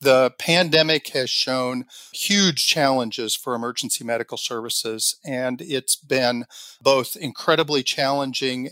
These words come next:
and a little bit inspiring to see E M S practitioners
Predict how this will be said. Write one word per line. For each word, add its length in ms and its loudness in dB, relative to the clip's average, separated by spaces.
and 480 0
a 80 4
little 400 4
bit 220 2
inspiring 640 0
to 100 -10
see 340 -2
E 120 -4
M 120 -4
S 200 -6
practitioners 800 -4